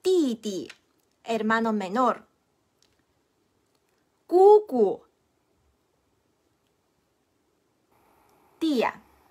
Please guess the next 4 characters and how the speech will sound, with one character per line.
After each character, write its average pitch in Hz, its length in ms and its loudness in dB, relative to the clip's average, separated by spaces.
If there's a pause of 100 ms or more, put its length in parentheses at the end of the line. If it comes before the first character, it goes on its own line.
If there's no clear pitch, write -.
(520)
姑 349 340 2
姑。 226 340 -6 (4000)
姐 208 420 -2
姐 381 360 -6